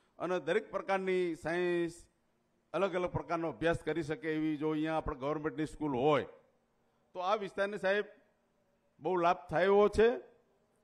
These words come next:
અ, છોકરાઓ અત્યારે શિક્ષણમાં,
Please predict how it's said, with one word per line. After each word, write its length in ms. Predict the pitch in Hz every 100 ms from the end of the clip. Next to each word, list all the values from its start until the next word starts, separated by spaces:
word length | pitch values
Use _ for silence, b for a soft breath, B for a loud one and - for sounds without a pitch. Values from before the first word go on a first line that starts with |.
| _ _ _ _ -
અ, 220 | 151 160
છોકરાઓ 680 | 156 160 180 196 196 196 185
અત્યારે 400 | 165 180 196 190
શિક્ષણમાં, 720 | 160 - 208 220 202 190